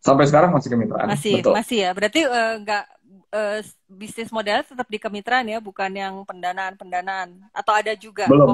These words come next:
Speaker 1: iya.
Speaker 2: combine?
Speaker 1: Kita nggak pendanaan, gitu.
Speaker 2: Jadi
Speaker 1: Semuanya
Speaker 2: hanya
Speaker 1: masih pure kita, eh, sendiri dan, eh, masih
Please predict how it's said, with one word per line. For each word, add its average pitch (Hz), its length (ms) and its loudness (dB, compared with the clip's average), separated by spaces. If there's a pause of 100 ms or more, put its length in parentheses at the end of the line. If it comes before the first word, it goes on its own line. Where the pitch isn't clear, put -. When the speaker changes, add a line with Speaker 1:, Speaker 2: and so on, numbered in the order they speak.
Speaker 1:
iya. - 160 6
Speaker 2:
combine? 165 100 -14 (300)
Speaker 1:
Kita 214 180 -12
nggak 262 300 4
pendanaan, 208 340 -2 (240)
gitu. - 160 -14 (240)
Speaker 2:
Jadi 196 140 0
Speaker 1:
Semuanya 156 320 8
Speaker 2:
hanya 196 80 8
Speaker 1:
masih 165 260 6
pure 202 320 8
kita, 175 280 8 (280)
eh, 123 720 4
sendiri 135 440 4 (200)
dan, 127 300 -6
eh, 117 340 -12
masih - 220 -8